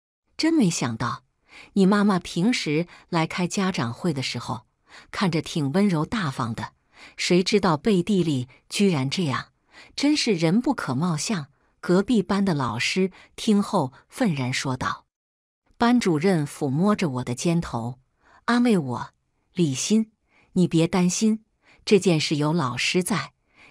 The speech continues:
你中意清华还是北大，老师帮你联系。还有，如果你要是无家可归，你来老师家。”我的眼里噙满了泪水，我正准备告诉他，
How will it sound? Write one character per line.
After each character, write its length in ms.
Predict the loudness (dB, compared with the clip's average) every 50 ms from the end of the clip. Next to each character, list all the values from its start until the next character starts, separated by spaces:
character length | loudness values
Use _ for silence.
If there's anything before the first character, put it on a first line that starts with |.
| _
你 180 | 4 4 4 4
中 240 | 4 4 4 6 6
意 160 | 4 4 2
清 300 | 0 -2 2 2 2 2
华 400 | 2 0 -2 -2 -2 -4 -6 -10
还 240 | _ -8 -4 -4 -2
是 160 | -2 -2 -4
北 240 | -4 -4 -6 -8 -6
大， 320 | -6 -6 -6 -6 -6 -12 _ _ _ _ _ _ _ _ _ _ _ _ _ _ _ _ _ _ _ _ _ _ _
老 220 | -2 -2 0 0 0
师 220 | 0 0 0 0
帮 240 | 2 2 2 2 2
你 120 | 2 2
联 300 | 0 -2 -2 -2 -2 -2
系。 300 | -2 -2 -4 -4 -6 -8 _ _ _ _ _ _ _
还 180 | -6 -4 -2
有， 340 | -2 0 -2 -4 -6 -10 -16 _ _ _ -20 -20 -20 _
如 180 | 0 0 2 4
果 140 | 4 4 4
你 160 | 4 4 4
要 180 | 2 2 0
是 160 | 0 0 -2 -4
无 240 | -4 -2 0 -2
家 240 | 0 0 -2 -4 -4
可 180 | -4 -6 -8 -8
归， 320 | -4 0 0 0 0 -2 _ _ _ _ _ _ -20 -12 _
你 100 | 0 0
来 160 | 2 2 2 0
老 220 | 0 0 -2 -2
师 220 | -2 -2 -2 -4
家。” 320 | -2 -2 -2 -4 -4 -6 -10 _ _ _ _ _ _ _ _ _ _
我 140 | 0 0 2
的 80 | 2
眼 260 | 2 2 0 0 0
里 180 | 0 0 0 -2
噙 240 | -4 -4 -2 0 0
满 240 | 2 2 2 0 -2
了 120 | -2 -2
泪 240 | 0 0 2 2 0
水， 420 | 0 -2 -4 -6 -6 -8 -12 -16 _ _ _ _ _ _ -20 -12 _
我 100 | -2 -2
正 240 | 0 0 2 2 2
准 260 | 2 2 0 0 0
备 140 | 0 0 0
告 240 | 0 -2 -2 -4 -4
诉 160 | -4 -6 -8
他， 300 | -8 -8 -8 -8 -10 -10